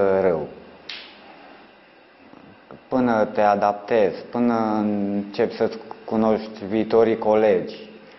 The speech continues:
uh, a fost rău. Am fost pe altă, alt penitenciar înainte, acolo chiar era lumea chiar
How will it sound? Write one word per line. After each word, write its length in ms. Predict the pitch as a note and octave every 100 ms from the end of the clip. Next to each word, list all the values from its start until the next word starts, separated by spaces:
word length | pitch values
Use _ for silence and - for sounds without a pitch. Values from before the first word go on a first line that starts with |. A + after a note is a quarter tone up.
| - - - - - - - - - G2
uh, 360 | F#2 F#2 F#2 D#2 - -
a 140 | - D#3
fost 300 | F3 D#3 B2+
rău. 300 | A#2+ F#2 E2 - - - - - - - - - - - G#2+
Am 120 | A#2+
fost 260 | A#2+ C#3 -
pe 240 | - A#2+
altă, 680 | A#2 A2+ - G#2 G2+ F#2+ F2
alt 200 | F2+ G2+
penitenciar 760 | G2+ G#2+ G2+ F#2+ G2 F2+ G2+ G#2
înainte, 500 | G2+ F#2 G#2 A2+ A#2
acolo 420 | A#2 G#2+ G#2+ A#2+
chiar 240 | A2 B2 A2+
era 500 | G#2+ G#2+ G#2 G2+ G2
lumea 300 | G#2 G#2+ G2
chiar 200 | G#2 A2